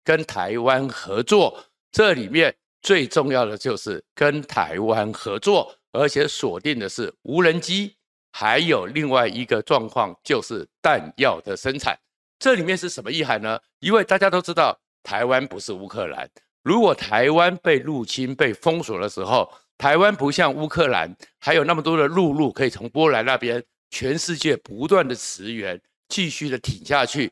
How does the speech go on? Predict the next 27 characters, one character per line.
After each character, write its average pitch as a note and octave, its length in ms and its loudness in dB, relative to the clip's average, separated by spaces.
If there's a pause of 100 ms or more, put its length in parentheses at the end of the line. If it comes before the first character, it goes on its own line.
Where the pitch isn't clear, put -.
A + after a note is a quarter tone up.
(340)
台 C#3+ 180 2
湾 F#3 280 2 (260)
如 D3+ 180 -4
果 D3 280 0
战 D#3 180 2
争 C#3 180 -2
之 C3 140 -6
后， A#2+ 320 0 (180)
很 D#3 200 0
可 - 180 -4
能 F2+ 240 -8 (460)
后 G3 260 2
面 C#3 240 0
的 A2 140 -4
驰 A#2 360 -8
援 G2+ 300 -6
就 C#3 160 -2
会 A#2 220 -6
有 E2+ 100 -10
问 B2+ 220 0
题， E2+ 260 -18 (200)
所 D#3+ 100 -6
以 C#3+ 40 -2
台 A#2+ 220 -2
湾 F3 180 2
本 F#2+ 160 -14
身 B2 260 -6